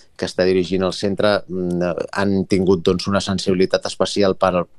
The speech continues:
per, per tots els projectes, doncs, que he est-, he estat portant a l'Himàlaia. Eh, la veritat és que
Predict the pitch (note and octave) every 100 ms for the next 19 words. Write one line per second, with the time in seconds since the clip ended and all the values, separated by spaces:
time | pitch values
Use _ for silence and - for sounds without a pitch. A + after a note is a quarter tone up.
0 | - F2+ E2 F#2+ F2+ G#2 - G#2+ - G2
1 | G2+ - F#2+ G2+ F#2+ E2+ - - - -
2 | G#2 G2+ G2 F#2 G2+ - - - F#2+ G#2
3 | F#2 G2 F#2 G2 F#2+ F#2 G#2+ A#2 A#2+ B2
4 | B2+ - - - - G2 F#2+ F#2 F#2 G2
5 | F#2+ G#2+ G2+ A2 - A2